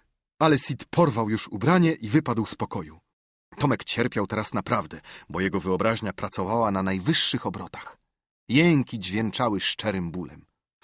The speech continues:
Sid pędził po schodach na dół i wrzeszczał: "Ciociu! Ciociu, Tomek umiera!" "Umiera? Tak, chodź prędko!" "Bzdura, nie wierzę." Ale mimo to pobiegła na górę, a Sid i Mary za nią.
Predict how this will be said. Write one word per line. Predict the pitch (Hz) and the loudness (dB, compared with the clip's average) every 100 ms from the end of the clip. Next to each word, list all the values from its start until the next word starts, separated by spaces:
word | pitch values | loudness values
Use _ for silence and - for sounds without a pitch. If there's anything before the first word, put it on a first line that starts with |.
| - - | -16 -10
Sid | - - 160 | -2 0 0
pędził | - 143 107 104 | 2 2 2 -2
po | 95 | -4
schodach | - 127 98 - | 0 0 0 2
na | 165 | 4
dół | 147 131 - | 4 2 -2
i | 123 | -2
wrzeszczał: | 120 120 - - _ _ _ _ _ _ _ - | 0 0 -2 -10 _ _ _ _ _ _ _ 0
"Ciociu! | 415 403 370 392 349 - - - - | 4 6 8 8 8 4 -14 -12 4
Ciociu, | 320 330 - 359 | 6 8 8 6
Tomek | 403 392 392 381 - | 8 8 8 6 6
umiera!" | 359 381 381 381 311 262 165 - _ _ - - - - | 6 8 10 10 8 8 2 -6 _ _ -20 -20 -14 0
"Umiera? | 156 147 175 320 415 - - _ _ _ | 2 4 4 6 6 4 -4 _ _ _
Tak, | - 427 403 - - | 6 8 6 2 2
chodź | 415 392 | 4 4
prędko!" | - 392 392 - 349 - - _ _ _ _ | 6 6 6 6 4 4 -6 _ _ _ _
"Bzdura, | 240 320 349 370 180 151 143 - - | -6 -4 4 6 8 6 2 -6 -6
nie | 269 349 | 4 6
wierzę." | 269 151 123 120 - _ _ _ _ | 8 6 2 -4 -6 _ _ _ _
Ale | 117 101 | -2 2
mimo | 175 180 | 4 4
to | - 143 202 _ - | 4 0 0 _ -8
pobiegła | 104 151 127 123 | 2 2 4 0
na | 110 | -2
górę, | 90 82 - _ _ - | -6 -12 -16 _ _ -6
a | 135 | -2
Sid | - 190 - | 0 -2 -4
i | 120 | -2
Mary | 110 110 | 0 0
za | 123 127 | 2 0
nią. | 87 - | -2 -10